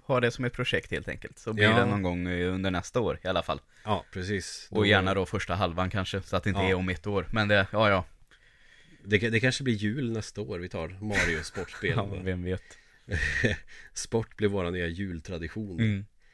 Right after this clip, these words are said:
Speaker 2: När man äter sig fet på godis och julskinka och pratar sport.
Speaker 1: Ja,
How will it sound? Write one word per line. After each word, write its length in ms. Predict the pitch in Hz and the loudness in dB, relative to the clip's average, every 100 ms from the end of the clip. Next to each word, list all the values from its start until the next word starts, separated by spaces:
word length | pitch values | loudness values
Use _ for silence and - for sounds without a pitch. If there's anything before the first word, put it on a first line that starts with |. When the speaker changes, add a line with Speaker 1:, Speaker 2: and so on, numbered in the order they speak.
| - - - | -20 -20 -10
Speaker 2:
När 140 | 98 | -4
man 160 | 101 98 | -2 -2
äter 200 | 92 87 | -4 -4
sig 140 | 98 | -6
fet 360 | - 101 95 - | -2 -2 -2 -6
på 80 | 98 | -8
godis 400 | 92 87 90 98 | -6 -6 -8 -8
och 60 | |
julskinka 640 | 95 95 87 101 87 - 98 | -6 -6 -6 -6 -8 -6 -8
och 60 | |
pratar 320 | - 92 - 78 | -6 -8 -6 -10
sport. 500 | - 101 - - - | -4 -4 -4 -4 2
Speaker 1:
Ja, 260 | 104 90 | 2 2